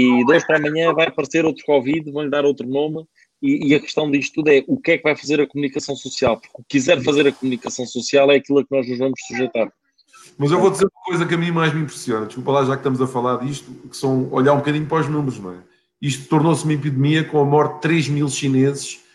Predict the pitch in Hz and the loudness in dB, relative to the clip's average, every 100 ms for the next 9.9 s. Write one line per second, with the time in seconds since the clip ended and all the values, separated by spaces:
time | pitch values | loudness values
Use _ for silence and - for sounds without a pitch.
0 | _ - 147 151 160 156 151 151 180 131 | _ -4 2 4 4 4 2 2 0 -4
1 | 127 143 147 107 - - _ - 135 131 | -2 0 2 0 -4 -16 _ -4 -2 0
2 | 147 - 151 131 139 131 131 131 131 135 | -4 -4 -2 0 0 0 -2 -4 0 2
3 | 131 120 117 120 117 127 123 123 117 117 | 2 0 0 0 2 2 2 -2 -4 -6
4 | 104 120 120 113 113 123 113 107 - 131 | -4 -4 -4 -6 -10 -10 -12 -12 -6 -6
5 | 151 143 156 147 151 151 135 131 143 156 | -4 -2 0 2 2 2 2 0 0 0
6 | 151 _ _ _ _ _ 165 160 - 190 | -2 _ _ _ _ _ 0 0 4 4
7 | 190 175 - 185 170 151 131 113 - - | 4 -2 0 2 4 4 4 2 -8 -20
8 | _ _ _ _ _ _ - 170 165 151 | _ _ _ _ _ _ -6 0 0 2
9 | 165 170 170 170 170 143 117 104 95 | 0 2 2 0 2 2 2 -2 -10